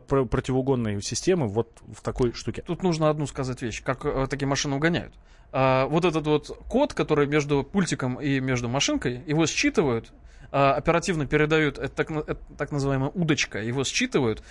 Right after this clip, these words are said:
Speaker 2: передают на специальное, э, устройство, э, моментально прошивают новый ключ, э, в, на эту частоту,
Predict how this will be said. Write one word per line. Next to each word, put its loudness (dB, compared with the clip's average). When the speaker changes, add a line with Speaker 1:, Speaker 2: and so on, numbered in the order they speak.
Speaker 2:
передают 2
на -6
специальное, -2
э, -6
устройство, 0
э, -2
моментально -2
прошивают -2
новый 0
ключ, -2
э, -4
в, -6
на 4
эту 0
частоту, -2